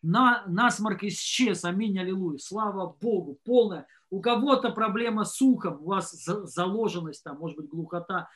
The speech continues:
Глухота вон прямо сейчас. Глухота вон, прямо так же ещё приходит отит. Отит вон! Кто-то получил исцеление от отита, последствия отита ушло. Прямо сейчас ухо открылось. Будьте исцелены.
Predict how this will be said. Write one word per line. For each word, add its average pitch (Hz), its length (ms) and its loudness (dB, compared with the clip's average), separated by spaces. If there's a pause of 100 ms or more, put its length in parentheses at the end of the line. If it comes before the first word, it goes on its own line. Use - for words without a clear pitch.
(160)
Глухота 233 720 2
вон 302 320 8
прямо 190 280 0
сейчас. 165 420 -8 (320)
Глухота 254 600 6
вон, 202 540 4
прямо 214 380 0
так 214 260 -2
же 170 120 -2
ещё 190 220 0
приходит 180 440 -2
отит. 180 380 -6
Отит 220 420 2 (160)
вон! 262 400 8 (260)
Кто-то 247 360 2
получил 233 420 -2
исцеление 214 540 -4
от 180 120 -10
отита, 180 540 -4
последствия 185 720 -6
отита 185 420 -4
ушло. 185 560 -4 (240)
Прямо 214 320 2
сейчас 196 460 -4
ухо 240 360 6
открылось. 233 680 4 (240)
Будьте 226 420 8 (140)
исцелены. 190 580 0